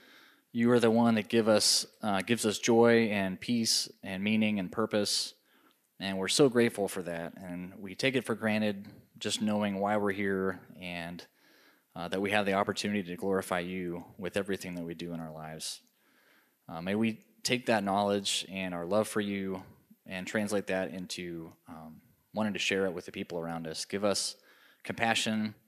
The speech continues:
and kindness towards people that, uh, we interact with, and just help us to be aware of those opportunities to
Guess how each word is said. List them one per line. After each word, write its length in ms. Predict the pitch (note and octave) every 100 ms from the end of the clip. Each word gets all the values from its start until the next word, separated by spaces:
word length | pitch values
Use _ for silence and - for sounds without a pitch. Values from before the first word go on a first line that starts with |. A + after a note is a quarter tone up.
| _ _ _
and 280 | F#2 F2+ E2+
kindness 440 | - A#2 A2+ G#2+ -
towards 240 | G#2+ G2
people 400 | - G#2 G#2 G2+
that, 240 | F#2 E2+ - _ _ _ _ _
uh, 140 | E2+ F2+
we 120 | G#2+
interact 380 | G2+ G2 G2+ G2
with, 300 | G2 - -
and 260 | F2 E2+
just 240 | F2+ - -
help 220 | G#2+ G2
us 80 | -
to 80 | F#2
be 160 | F#2
aware 320 | E2+ F2 F#2
of 80 | F2+
those 160 | F2 F2
opportunities 720 | D#2+ D#2+ - F2 F2 E2+ E2
to 380 | - E2 D#2+